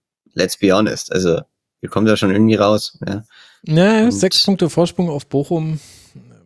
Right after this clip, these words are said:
Speaker 2: Und also
Speaker 1: Ja,
Speaker 2: gerade jetzt
Speaker 1: aber
Speaker 2: gegen Kiel zu, verloren zu haben, das tut schon weh, weil Kiel hättest du sonst aus der Verlosung rausgehalten, mehr oder weniger.
Speaker 1: Ja, absolut.
Speaker 2: Das ist, äh, also und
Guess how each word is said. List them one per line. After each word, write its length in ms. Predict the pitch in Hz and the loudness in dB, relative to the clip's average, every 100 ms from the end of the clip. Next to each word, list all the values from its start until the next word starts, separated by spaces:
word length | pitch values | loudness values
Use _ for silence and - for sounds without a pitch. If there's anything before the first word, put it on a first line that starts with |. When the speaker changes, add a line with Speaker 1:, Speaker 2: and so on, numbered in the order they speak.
| _ _ _ _ - | _ _ _ _ -4
Speaker 2:
Und 400 | 143 135 - - | 0 0 0 0
also 140 | 139 | 2
Speaker 1:
Ja, 100 | 95 | 4
Speaker 2:
gerade 340 | 101 147 175 | 4 2 4
jetzt 180 | 175 170 | 4 2
Speaker 1:
aber 40 | - | 2
Speaker 2:
gegen 160 | 143 | 0
Kiel 400 | 127 165 196 214 | 2 2 4 2
zu, 220 | - 175 | 0 -6
verloren 420 | 160 - 147 160 160 | -2 -2 2 2 0
zu 160 | 160 | 0
haben, 220 | 151 156 | 0 0
das 160 | 147 139 | -2 -6
tut 140 | - | -8
schon 280 | - 139 156 | -4 0 2
weh, 320 | 156 156 165 | 2 2 0
weil 400 | 131 123 131 135 - - - | 0 2 4 2 -2 -10 -2
Kiel 240 | 160 170 | 2 4
hättest 320 | 151 143 - | 4 2 0
du 40 | 123 | 2
sonst 280 | 123 135 | 2 2
aus 140 | - - | -2 -2
der 100 | 131 | -2
Verlosung 500 | 123 113 123 123 113 | 0 0 2 2 0
rausgehalten, 800 | 101 107 - 113 95 95 - 95 | 2 2 0 -4 -4 -6 -8 -10
mehr 200 | 107 104 | -6 -4
oder 180 | 104 101 | -4 -4
weniger. 380 | 104 110 113 147 | -4 -2 0 0
Speaker 1:
Ja, 100 | - - - _ _ - | -2 -4 -10 _ _ -8
absolut. 500 | - - - - - _ _ _ - | -4 -2 -2 -4 -8 _ _ _ -12
Speaker 2:
Das 200 | 110 135 | -12 -10
ist, 400 | 117 - - - | -10 -10 -12 -16
äh, 80 | - - - _ | -18 -20 -20 _
also 400 | 117 113 117 120 _ - _ _ _ _ - | -8 -2 -2 -2 _ -20 _ _ _ _ -6
und 320 | 117 110 | -4 -4